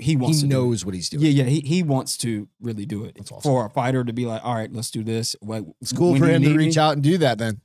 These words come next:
Speaker 1: Yeah,
Speaker 2: You
Speaker 1: yeah,
Speaker 2: know what I
Speaker 1: things
Speaker 2: mean?
Speaker 1: like that. So
Speaker 2: That's pretty
Speaker 1: yeah.
Speaker 2: cool.
Speaker 1: Yeah, man. And the meeting, you know, you, uh, Your Fitness three six five, uh, Sammy, the trainer's there, uh, Ellie, Sammy, Ellie, man, like,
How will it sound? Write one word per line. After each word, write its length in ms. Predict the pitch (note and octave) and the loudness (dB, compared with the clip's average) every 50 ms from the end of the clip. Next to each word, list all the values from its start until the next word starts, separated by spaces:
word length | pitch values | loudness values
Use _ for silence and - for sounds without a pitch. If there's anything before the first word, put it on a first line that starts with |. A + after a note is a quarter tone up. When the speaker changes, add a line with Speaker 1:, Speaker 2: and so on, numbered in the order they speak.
| _ _ _ | _ _ _
Speaker 1:
Yeah, 120 | G3 G3+ G3 | -2 0 2
Speaker 2:
You 60 | F#3 | 4
Speaker 1:
yeah, 60 | D#3+ E3 | 4 4
Speaker 2:
know 60 | E3 | 4
what 20 | |
I 40 | E3 D#3 | 4 4
Speaker 1:
things 60 | D#3 | 4
Speaker 2:
mean? 60 | D#3+ C3 | 2 0
Speaker 1:
like 140 | A2+ A#2 | -2 -4
that. 280 | B2 C3 A#2 G#2+ - - | -4 -4 -4 -6 -8 -6
So 80 | - D#3 | -4 -2
Speaker 2:
That's 60 | D#3 | 0
pretty 120 | D#3+ C#3 C3 | 0 0 2
Speaker 1:
yeah. 40 | |
Speaker 2:
cool. 180 | C3+ C#3 A#2+ - _ _ _ _ | 2 0 0 -2 _ _ _ _
Speaker 1:
Yeah, 160 | C3+ B2 G2+ G#2 | -8 -8 -6 -8
man. 320 | G2+ G2+ G#2 G#2+ A2 - _ | -10 -12 -14 -14 -16 -12 _
And 180 | B2+ B2 B2 B2+ | -4 0 0 2
the 60 | B2+ | 4
meeting, 500 | C3 C3+ D3 D3 D3 C#3+ C3+ C#3 C#3 - _ _ _ _ - | 4 4 4 4 4 4 2 2 -2 -6 _ _ _ _ -2
you 100 | C#3 B2 | 0 0
know, 180 | A2+ G#2+ A2 - - _ _ _ _ _ _ _ _ _ - | 0 -2 -4 -8 -14 _ _ _ _ _ _ _ _ _ -6
you, 200 | A#2+ A#2+ C3+ C#3 C#3+ A#2+ B2 | 0 0 2 2 0 -2 -4
uh, 60 | A#2 | -2
Your 180 | A2 A2+ B2+ B2 | -2 -2 -2 -2
Fitness 300 | - D3 G#2+ B2 A#2+ - | -4 -4 -6 -6 -4 -4
three 100 | C#3 B2+ | -4 -4
six 220 | - B2+ A2 - | -4 -4 -6 -6
five, 580 | - - C#3 C3+ C#3 C#3 C#3 C#3 C3+ B2+ - - _ _ _ _ _ _ _ _ | -4 0 2 2 4 4 2 2 0 -2 -6 -12 _ _ _ _ _ _ _ _
uh, 140 | A2 G2+ G2+ | -12 -8 -8
Sammy, 340 | - - B2 A#2+ B2 B2+ A#2+ | -6 -4 -2 0 0 0 0
the 120 | A2+ G#2 | -2 -6
trainer's 400 | - - B2 B2 A#2+ A#2 A2+ A2+ | -6 -4 -2 -2 -2 -2 -4 -4
there, 400 | A#2+ A#2+ A#2 A#2 A#2 A#2 A2+ A2+ - _ _ _ _ _ _ _ _ - | -4 -4 -4 -2 -2 -2 -4 -6 -8 _ _ _ _ _ _ _ _ -12
uh, 180 | G#2+ G2 F#2+ - | -10 -10 -10 -8
Ellie, 300 | - A2+ A#2+ A#2+ B2 A#2+ | -6 -4 -2 -2 -2 -2
Sammy, 460 | A#2 - - A#2+ A#2+ A#2 A#2+ A#2 - - | -2 -2 0 0 0 0 0 -2 -2 -4
Ellie, 360 | G#2+ A2 A2+ A2+ A2+ A2 - | -6 -4 -4 -2 -2 -4 -4
man, 360 | - A2+ A2 G#2 G2 - B2+ _ _ | -4 -4 -4 -4 -6 -8 -12 _ _
like, 240 | G2 G2+ F#2+ F#2 F#2 | -14 -12 -12 -12 -12